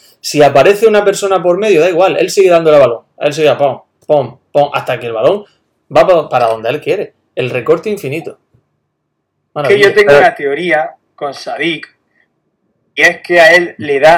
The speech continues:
Speaker 2: absolutamente igual quién tenga delante. Es decir, el otro día los centrales eran Gorosito y Carlos Hernández, si no recuerdo mal. Eh,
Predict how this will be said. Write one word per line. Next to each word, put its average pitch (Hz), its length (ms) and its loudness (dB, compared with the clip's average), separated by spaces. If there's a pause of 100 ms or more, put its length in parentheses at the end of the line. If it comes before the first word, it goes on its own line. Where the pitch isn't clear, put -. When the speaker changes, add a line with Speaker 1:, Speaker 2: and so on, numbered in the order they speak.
Speaker 2:
absolutamente 156 880 -6
igual 147 380 -4 (380)
quién 170 260 -6
tenga 139 280 -4
delante. 135 600 -6 (180)
Es 147 100 -10
decir, 160 280 -6
el 151 100 0
otro 175 200 0
día 175 180 4
los 170 120 2
centrales 170 440 2
eran 165 480 2 (560)
Gorosito 165 680 -2
y 156 60 -6
Carlos 151 300 2
Hernández, 156 420 2
si - 100 -16
no 147 120 -8
recuerdo 143 360 -6
mal. 160 300 0 (720)
Eh, 131 440 -2